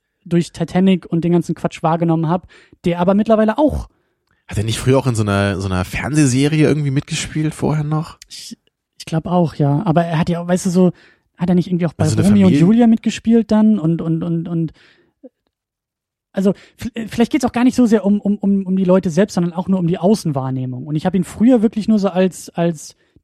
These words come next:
Speaker 1: Teenie-Schwarm wahrgenommen.
Speaker 2: Genau, so ein bisschen der, der Schönling, ne, der Mädchenschwarm, irgendwie sowas.
Speaker 1: Genau.
Speaker 2: So, so wie bei Heath Ledger ja auch so, ne,
Speaker 1: Genau.
Speaker 2: beim, beim Joker, so, wo wir auch alle dachten, so, ah, das kann ja nicht funktionieren.
Speaker 1: Ja.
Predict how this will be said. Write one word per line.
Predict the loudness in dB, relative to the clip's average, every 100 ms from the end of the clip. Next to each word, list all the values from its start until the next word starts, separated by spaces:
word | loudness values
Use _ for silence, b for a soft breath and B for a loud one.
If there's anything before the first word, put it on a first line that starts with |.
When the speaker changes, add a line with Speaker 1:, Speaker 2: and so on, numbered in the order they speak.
| _
Speaker 1:
Teenie-Schwarm | -10 -2 2 4 4 4 2 -2 -8 -14 -10 -4 -2 -2 -4 -2
wahrgenommen. | -2 0 2 2
Speaker 2:
Genau, | 2
so | 2
ein |
bisschen | 0 -2 0
der, | 0
der | 0 -2
Schönling, | 2 2 2 -2 -2 -4
ne, | -2
der | -2
Mädchenschwarm, | -2 -4 -8 -8 -6 -2 -2 -4
irgendwie | -6 -4
sowas. | -4 0 0 -2 -6
Speaker 1:
Genau. | 0 2 2
Speaker 2:
So, | 0
so | -2 -2
wie | -4
bei | -4
Heath | -4 -4
Ledger | -6 -2
ja | -2
auch | 2 2 2 0
so, | -4 -2
ne, | -2 0
Speaker 1:
Genau. | 2 2
Speaker 2:
beim, | -2 -6
beim | -8 -6
Joker, | 0 0 0 -2
so, | -2 -2
wo | -2
wir | 0 0
auch | -2
alle | -4
dachten, | -4 -6 -8
so, | -8
ah, | -8
das | -8
kann | -10
ja |
nicht | -10
funktionieren. | -12 -12 -8 -2 -2 -2
Speaker 1:
Ja. | -6